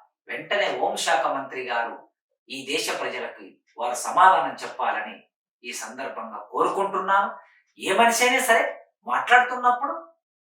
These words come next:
అలవకగా కొన్ని మాట్లాడుతూ ఉంటారు, భావోద్వేగాలు ఉంటాయి. ఈ దేశ హోంశాఖ మంత్రి కనుక ఆ క్రమంలో ఆ మాట వచ్చి ఉంటే మీరు వెంటనే దాన్ని గ్రహించి వెనక్కి తీసుకునే ఒక సంస్కారాన్ని కూడా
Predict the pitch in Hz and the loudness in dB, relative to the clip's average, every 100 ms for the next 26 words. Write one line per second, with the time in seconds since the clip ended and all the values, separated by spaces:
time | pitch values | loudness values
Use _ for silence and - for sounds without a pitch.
0 | _ - - 233 - 254 254 240 220 214 | _ 2 6 8 6 2 0 0 0 4
1 | 202 - 254 247 233 226 226 220 - - | 4 4 2 2 -2 2 4 4 2 6
2 | 185 254 240 233 220 220 220 226 226 - | 8 8 4 4 4 4 0 -2 -2 -4
3 | - _ _ _ _ _ 156 156 233 254 | -16 _ _ _ _ _ -6 2 4 6
4 | 220 247 262 269 254 233 220 - 220 214 | 6 6 6 6 6 2 -2 0 2 8
5 | 196 202 180 214 254 254 214 - - - | 8 8 6 6 6 6 6 4 -6 -18
6 | _ - - - - - - - - 277 | _ 6 6 8 6 6 2 0 -2 -2
7 | 202 - 190 - - _ _ _ _ _ | -2 -4 -4 -4 -10 _ _ _ _ _
8 | _ 139 165 160 160 - _ _ _ - | _ -8 -6 -6 -8 -14 _ _ _ -6
9 | 147 233 233 - 175 - - 151 202 190 | 0 2 4 4 2 0 -4 -4 -4 -6
10 | - - - - _ 196 240 - - 269 | -8 -8 -10 -20 _ -6 4 4 4 -4
11 | 208 196 - 190 175 165 151 - - - | -8 -8 -6 -2 -2 0 -2 -2 0 0
12 | - 202 160 143 143 - - - - | 6 8 8 4 0 -2 0 0 -4